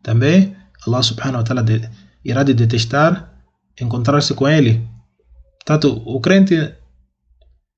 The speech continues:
eh, yani, quando, quando está à beira da morte ou numa doença que se teme que ele morra dela, deve ter o coração aberto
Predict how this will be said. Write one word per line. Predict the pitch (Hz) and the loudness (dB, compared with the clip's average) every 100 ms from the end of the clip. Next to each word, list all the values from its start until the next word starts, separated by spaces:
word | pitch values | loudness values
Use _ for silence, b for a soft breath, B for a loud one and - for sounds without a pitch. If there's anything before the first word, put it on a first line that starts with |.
| _ - | _ -16
eh, | 123 107 104 98 | -8 -4 -4 -6
yani, | 104 107 | -6 -6
quando, | 107 113 113 | -4 -2 0
quando | 113 123 | -2 -6
está | 117 143 135 - - _ _ _ | -2 0 0 -2 -12 _ _ _
à | - 113 | -8 -4
beira | 127 120 | -2 0
da | 113 | 2
morte | 113 139 - 139 - | 4 2 0 -2 -4
ou | 127 | -6
numa | 127 117 | -4 0
doença | 113 123 127 123 117 113 - - - _ _ _ - | 0 0 -2 -2 0 -2 -4 -16 -20 _ _ _ -6
que | 113 | -4
se | 113 117 - | -4 -6 -8
teme | - 127 117 | -6 -4 -4
que | |
ele | 123 | -4
morra | 117 120 117 | -4 -2 0
dela, | 113 139 156 b b b b b _ _ _ _ | 2 2 0 b b b b b _ _ _ _
deve | 131 165 | 0 0
ter | 160 160 | 2 2
o | 156 | 2
coração | 151 147 135 151 | 2 0 2 0
aberto | 139 139 139 120 110 | 0 0 0 0 -2